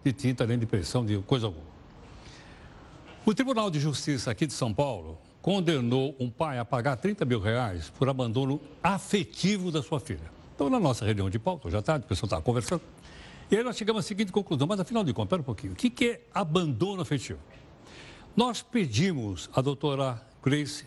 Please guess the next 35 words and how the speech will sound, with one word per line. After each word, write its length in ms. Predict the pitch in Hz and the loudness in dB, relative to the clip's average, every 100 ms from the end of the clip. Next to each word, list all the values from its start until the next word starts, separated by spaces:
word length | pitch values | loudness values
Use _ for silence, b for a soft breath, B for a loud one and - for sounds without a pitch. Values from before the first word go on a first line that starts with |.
| - | -4
Regina 420 | 117 95 117 123 | -2 2 2 0
Costa, 440 | 117 120 113 - 135 | 0 0 0 -6 -2
advogada, 420 | 107 98 101 113 | 0 0 0 0
especialista 960 | 117 - 196 - 131 170 147 - 95 80 B B B | 0 -2 -2 0 0 0 -2 -4 -4 -6 B B B
em 140 | 143 160 | 2 2
direito 400 | 123 120 117 104 | 2 2 0 -2
e 40 | |
família 460 | - 117 104 92 85 | -2 0 0 -2 -2
e 40 | |
sucessões, 640 | 85 - 156 156 147 - - B B B B - | -2 0 0 2 0 -2 -16 B B B B 0
para 140 | 208 | 0
explicar 340 | 151 156 131 | 0 -2 0
pra 140 | 120 110 | 0 2
gente, 260 | 147 147 | 2 2
ela 120 | 139 107 | 0 0
gentilmente 540 | 175 160 143 131 107 | -2 0 0 0 -2
nos 100 | - | -2
atendeu 520 | 113 139 113 135 160 - | -2 0 0 -2 -2 -2
e 60 | |
ela 140 | 127 131 | 0 -2
está 220 | - 139 | -2 -2
aqui. 260 | 110 - 76 - - - - B B B B - - - | -2 -6 -8 -14 -20 -20 -20 B B B B -20 -4 0
Grace, 320 | 190 180 160 | 2 2 0
muito 260 | 180 226 | 0 2
obrigado 500 | 208 180 160 185 156 | 0 0 0 -2 -2
pela 220 | 151 156 120 | 0 0 0
gentileza 640 | 160 147 143 170 190 160 | 0 -2 0 0 0 -4
por 120 | 165 | -2
participar 480 | 160 143 - 135 165 | -2 -2 -4 -2 0
aqui 160 | - 143 | 0 0
do 100 | 131 | 2
Jornal 300 | 143 151 151 | 2 2 2
da 80 | |
Record 340 | 127 131 139 127 | 0 0 -2 -2
News. 160 | 87 | -4